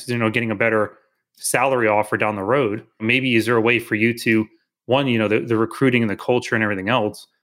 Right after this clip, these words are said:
but design type of employment agreements to where it delays compensation to them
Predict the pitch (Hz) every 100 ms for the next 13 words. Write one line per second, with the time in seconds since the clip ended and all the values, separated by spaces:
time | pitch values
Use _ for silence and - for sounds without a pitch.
0 | _ _ _ _ _ 127 - 113 120 151
1 | 143 139 127 110 104 - 143 151 104 95
2 | 104 98 98 - - - _ _ _ -
3 | 127 117 117 113 127 120 120 117 101 113
4 | 139 143 - - 123 107 98 135 156 135
5 | 117 107 92 90 117